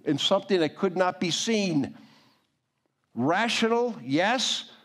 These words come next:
but not sensually provable. For faith is the substance of things hoped for, the evidence of things not seen. She has a faith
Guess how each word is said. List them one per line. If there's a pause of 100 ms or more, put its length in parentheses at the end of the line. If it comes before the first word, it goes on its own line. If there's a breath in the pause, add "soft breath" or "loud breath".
(220 loud breath)
but
not
sensually (140)
provable. (1300)
For
faith
is
the
substance
of
things
hoped
for, (520 loud breath)
the
evidence
of
things
not
seen. (1400)
She
has
a
faith